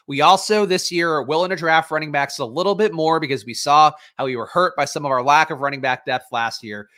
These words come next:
We're going to Bijan Robinson here as our pick. Again, Zach Robinson gonna be the offensive coordinator now for them, uh, coming over from the Rams, part of the move with Raheem Morris taking over as head coach. Uh, Raheem Morris, definitely a beloved players coach, so I think a lot of good things moving here. But I took Tyler Allgeier in drafts.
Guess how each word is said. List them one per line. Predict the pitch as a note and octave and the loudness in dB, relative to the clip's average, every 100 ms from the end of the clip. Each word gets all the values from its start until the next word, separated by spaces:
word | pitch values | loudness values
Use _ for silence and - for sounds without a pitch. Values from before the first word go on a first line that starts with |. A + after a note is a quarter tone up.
| _ - | _ -14
We're | C3+ | -6
going | E3 G3+ | 0 0
to | G3+ | 0
Bijan | E3 F#3 E3+ E3+ | -6 -6 -4 -2
Robinson | D3+ D3 D3 - C3+ | 0 0 0 -6 -12
here | B2 C3 | -6 -6
as | B2+ | -4
our | A#2+ | -6
pick. | A#2 C#3+ C3 - _ _ - | -6 -4 -6 -6 _ _ -10
Again, | C3 B2 A2+ | -8 -8 -4
Zach | D3+ D#3+ D3+ | 0 2 2
Robinson | D3+ D3+ D3 D3+ C#3+ | 2 2 -4 -12 -10
gonna | C3+ | -10
be | C3 | -8
the | C3 | -4
offensive | C3 C3+ - B2+ | -2 -2 -4 -20
coordinator | - C#3+ C#3 C#3 | -10 -6 -6 -6
now | C3+ C#3 | -6 -6
for | B2+ C3+ | -6 -4
them, | C3+ B2+ _ _ - | -4 -4 _ _ -10
uh, | G#2 | -10
coming | - C#3+ | -8 -2
over | C#3+ | -2
from | C3+ C3 | -4 -10
the | |
Rams, | A#2+ D#3+ D#3+ D#3 - - | -4 -2 0 -4 -8 -4
part | C#3 | -4
of | |
the | C3 | -4
move | C3+ C#3 | -4 -4
with | B2 | -6
Raheem | A2+ C3 C3 | -12 -12 -6
Morris | C3+ C3+ - | -4 -4 -6
taking | B2+ | -10
over | B2 A2+ | -10 -10
as | |
head | - C3+ | -4 -4
coach. | - C3 A#2+ - _ - | -2 -4 -4 -12 _ -12
Uh, | F#2 | -10
Raheem | B2 D3+ | -6 -4
Morris, | C#3+ C#3 | -2 -2
definitely | - D#3 - C#3+ | 2 0 0 -4
a | C3+ | -4
beloved | C3+ B2+ F3+ E3 C#3 | -4 2 2 2 -2
players | D#3+ D#3 D3+ | -2 0 -2
coach, | - D#3 D3+ | 0 0 -2
so | - | -8
I | A2+ | -8
think | B2 A#2+ | -10 -6
a | |
lot | C#3 D3 | 0 0
of | C#3+ | 0
good | D3 | -6
things | C#3 C3 | -8 -8
moving | C#3 B2+ | -8 -6
here. | C#3 E3+ E3+ _ - - | -2 -2 -2 _ -18 -2
But | D3+ | 0
I | |
took | E3+ A3+ | 2 0
Tyler | A3+ G#3 A3 | 2 4 4
Allgeier | G#3+ D#3 G3 | 4 2 -2
in | F#3+ | 2
drafts. | F3+ F3+ - | 4 4 2